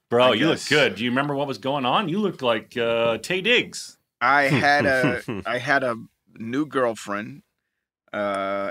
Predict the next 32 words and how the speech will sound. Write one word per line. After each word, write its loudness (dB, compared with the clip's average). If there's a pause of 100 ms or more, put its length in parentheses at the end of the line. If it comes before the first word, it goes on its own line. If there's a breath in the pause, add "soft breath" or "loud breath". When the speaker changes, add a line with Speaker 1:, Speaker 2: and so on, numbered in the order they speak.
(140)
Speaker 2:
and -10
I -6
was -12 (100)
trying -4
to -10 (360)
keep -10
up, -6 (300)
I -14
guess. -8
I -6
don't -8
know -4
what -6
it -8
was. -12
I 0
don't 0
know -2
what -2
happened. -6
I -4
don't -2
Speaker 1:
Was 0
Speaker 2:
know 0
Speaker 1:
this 2
Speaker 2:
why, 2
Speaker 1:
Casey 0
Speaker 2:
like, 4
Speaker 1:
or 4
a 4
different -2
one? -14